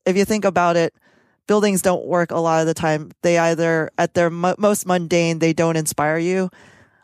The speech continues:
At their worst, they harm. So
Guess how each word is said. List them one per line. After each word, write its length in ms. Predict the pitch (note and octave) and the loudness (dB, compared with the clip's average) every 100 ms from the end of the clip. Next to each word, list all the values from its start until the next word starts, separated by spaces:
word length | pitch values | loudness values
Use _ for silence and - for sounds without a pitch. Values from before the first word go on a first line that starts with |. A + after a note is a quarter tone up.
| _ - | _ -2
At 160 | F3+ - _ _ | -2 -2 _ _
their 200 | F#3 F3 | 2 2
worst, 540 | D#3+ F#3 F3+ - - - | 2 2 2 0 -6 -2
they 160 | E3 | -2
harm. 560 | D#3+ E3+ D#3+ C#3+ D#3 E3 _ _ _ _ _ _ _ _ _ - | 0 -2 -4 -6 -12 -20 _ _ _ _ _ _ _ _ _ -6
So 540 | - F#3 F3 E3+ D#3 | 0 2 2 0 -2